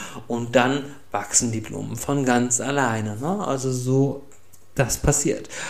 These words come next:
Und das ist der große Punkt. Natürlich muss ich einen Samen reinsetzen, klar, aber ihr versteht, was ich meine. Es geht nicht um Zerstörung. Zerstörung ist definitiv destruktiv und definitiv eine Energie, die nicht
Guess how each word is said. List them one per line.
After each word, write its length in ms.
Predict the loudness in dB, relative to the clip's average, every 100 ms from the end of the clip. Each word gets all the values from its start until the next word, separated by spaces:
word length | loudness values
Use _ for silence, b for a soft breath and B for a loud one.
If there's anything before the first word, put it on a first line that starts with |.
| B B
Und 220 | -2 4
das 160 | 4 4
ist 180 | 2 2
der 100 | 2
große 420 | 2 2 2 2
Punkt. 380 | 4 6 4 0
Natürlich 300 | 0 0 0
muss 160 | 0
ich 120 | 0
einen 100 | 0
Samen 380 | 4 4 4 0
reinsetzen, 640 | 0 0 0 -2 0 -4 -2
klar, 340 | 0 2 4
aber 380 | 4 4 4 0 -12 -18 -18 0
ihr 80 | 4
versteht, 420 | 4 4 2 2
was 120 | -2
ich 180 | -2 0
meine. 360 | 0 0 -2 -6 B B -8 -2
Es 260 | -2 4
geht 320 | 10 10 8
nicht 400 | 0 0 -2 -6
um 160 | -8 -6
Zerstörung. 720 | -6 -6 -6 -6 -8 -8 -10 -12
Zerstörung 720 | -2 -2 8 10 12 10 4
ist 640 | -6 6 6 6 0 -6 2
definitiv 920 | 4 4 0 0 -2 2 2 0 -2
destruktiv 1200 | 4 4 4 0 -2 2 0 0 -4 -8 -8 -8 -2
und 260 | 0 4
definitiv 680 | 4 4 0 -6 -4 -4 -4
eine 280 | -4 -2 -2
Energie, 440 | -2 -2 2 2
die 260 | 2 0 0
nicht 680 | 0 6 8 8 4 -4